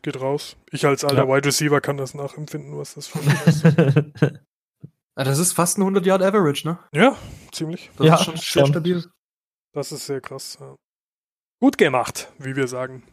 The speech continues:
Speaker 1: Ähm,
Speaker 3: Mhm.
Speaker 1: außerdem gut gemacht, aber ein bisschen holprig. Die Ravens bei den Browns. Äh,
Speaker 3: Das sah schwierig aus am Anfang, ja.
Speaker 1: puh, ich hab gedacht, was ist denn hier los?
Speaker 3: Ja.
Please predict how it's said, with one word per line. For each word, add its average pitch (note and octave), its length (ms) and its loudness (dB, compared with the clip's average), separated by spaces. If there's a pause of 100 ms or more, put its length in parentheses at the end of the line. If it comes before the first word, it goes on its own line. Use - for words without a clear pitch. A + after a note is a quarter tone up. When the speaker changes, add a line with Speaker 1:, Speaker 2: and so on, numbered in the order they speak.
(160)
Speaker 1:
Ähm, C#3 520 -2
Speaker 3:
Mhm. C#3 300 -12 (500)
Speaker 1:
außerdem G3 380 4
gut G3+ 180 -6
gemacht, A3 440 0
aber E3 460 4
ein E3 140 0
bisschen D#3+ 220 -2
holprig. F3+ 480 -2 (220)
Die D3+ 60 -2
Ravens F3+ 400 2
bei E3 100 4
den C3+ 220 -2
Browns. D3 560 -6 (1120)
Äh, D3+ 380 6 (300)
Speaker 3:
Das G2 280 0
sah F#3 180 6
schwierig E3 440 0
aus A#2+ 140 4
am A#2+ 120 2
Anfang, A#2+ 320 0
ja. B2+ 200 0
Speaker 1:
puh, B3 400 6
ich - 160 -2
hab B2+ 120 -2
gedacht, - 300 -6
was - 180 -4
ist - 140 -10
denn A#2 60 -14
hier F3 140 0
los? - 300 -10 (720)
Speaker 3:
Ja. A#2+ 320 0